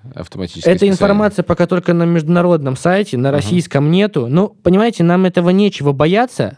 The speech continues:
Speaker 2: потому что, э, MasterCard это анонсирует, а, например, ещё полгода назад Visa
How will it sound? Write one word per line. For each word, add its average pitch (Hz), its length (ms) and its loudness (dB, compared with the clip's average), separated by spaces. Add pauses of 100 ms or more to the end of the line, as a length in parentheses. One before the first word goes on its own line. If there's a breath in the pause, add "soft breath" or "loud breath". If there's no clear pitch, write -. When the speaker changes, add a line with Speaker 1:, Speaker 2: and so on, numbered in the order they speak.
Speaker 2:
потому 185 320 2
что, 165 300 0
э, 151 80 -2
MasterCard 180 500 0
это 175 200 0
анонсирует, 190 680 0
а, 143 80 -2
например, 196 480 2
ещё 175 260 0
полгода 185 500 0
назад 190 440 0 (320 loud breath)
Visa 180 500 0